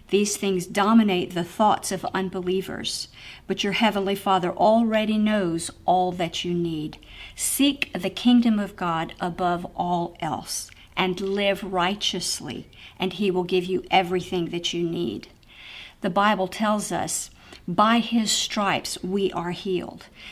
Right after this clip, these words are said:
This coronavirus has no effect on us. It has no right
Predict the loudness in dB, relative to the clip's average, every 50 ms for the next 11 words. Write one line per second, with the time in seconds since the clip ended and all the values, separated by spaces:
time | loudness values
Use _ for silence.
0 | -14 -4 0 2 2 2 0 -2 -4 -2 -2 0 0 2 0 0 0 0 2 2
1 | 2 2 0 0 -2 -4 -4 -4 -6 -8 -12 -8 -6 -2 2 2 2 2 2 2
2 | 4 6 6 8 8 6 4 2 -4 -8 -4 0 0 0 0 0 -6 -8 -4 -4
3 | -2 -2 -2 -2 -4 -4 -4 -4 -4 -4 -4 0 0 2 0 2 2 4 4 4
4 | 4 2 -2 -4 -2 -2 0 0 0 -2 -4 -8